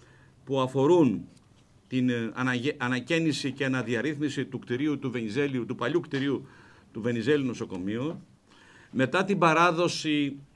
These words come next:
της νέας πτέρυγας, το αργότερο στα τέλη του είκοσι τρία θα παραδοθούν, θα έχουν παραδοθεί οι μελέτες για όλο το παλιό κτίριο και ο κύριος Περιφερειάρχης και εγώ θα αναζητήσουμε και θα βρούμε λύσεις χρηματοδότησης.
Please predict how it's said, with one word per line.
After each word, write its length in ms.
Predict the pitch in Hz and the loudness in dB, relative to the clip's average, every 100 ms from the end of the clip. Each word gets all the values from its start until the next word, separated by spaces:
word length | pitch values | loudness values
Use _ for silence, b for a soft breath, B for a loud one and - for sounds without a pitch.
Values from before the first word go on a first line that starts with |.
| _ _ | _ _
της 120 | 131 131 | -4 0
νέας 280 | 165 156 | 0 0
πτέρυγας, 420 | 160 165 160 147 139 | 2 2 2 0 0
το 120 | 139 | -2
αργότερο 560 | 127 165 165 156 147 | 0 0 0 0 0
στα 240 | 127 135 123 | 0 -6 -4
τέλη 280 | 160 160 151 | -2 -2 -2
του 380 | - 139 131 131 | -4 -4 -4 -4
είκοσι 360 | 127 127 117 | -8 -6 -6
τρία 480 | - 156 156 117 98 - - b b b | -2 0 0 0 -4 -12 -20 b b b
θα 160 | - 127 | -8 -4
παραδοθούν, 800 | 143 139 135 127 165 165 151 - - _ _ - 135 101 - | -2 0 0 0 -2 -2 -2 -6 -18 _ _ -10 -10 -8 -10
θα 140 | 131 | -6
έχουν 200 | 147 151 | -4 -2
παραδοθεί 400 | 143 139 131 156 | -2 -2 -2 0
οι 40 | |
μελέτες 720 | 147 139 147 151 139 120 - _ - _ b b b b b | 0 0 0 0 -2 -6 -10 _ -20 _ b b b b b
για 220 | - 123 | -6 -2
όλο 200 | 135 185 | 0 0
το 100 | - | 0
παλιό 240 | 139 139 147 | -2 0 -2
κτίριο 400 | 143 156 151 139 | 0 0 2 0
και 540 | 139 135 127 123 117 - - | -4 -4 -2 -2 -4 -10 -16
ο 80 | |
κύριος 300 | 120 156 151 | -10 -6 -6
Περιφερειάρχης 560 | 151 131 127 131 147 - | -4 -4 -4 -4 -4 -6
και 120 | - | -6
εγώ 400 | 120 139 151 139 - | -2 2 2 2 -2
θα 140 | 127 | -6
αναζητήσουμε 640 | 123 117 113 151 - 135 139 | -4 -4 -4 -6 -4 -6 -6
και 120 | 127 | -6
θα 140 | 123 | -6
βρούμε 340 | 131 151 131 117 | -2 0 0 -2
λύσεις 360 | 131 139 113 | -4 -4 -8
χρηματοδότησης. 920 | - 113 101 92 110 123 180 196 196 | -8 -8 -6 -4 -6 -6 -10 -8 -10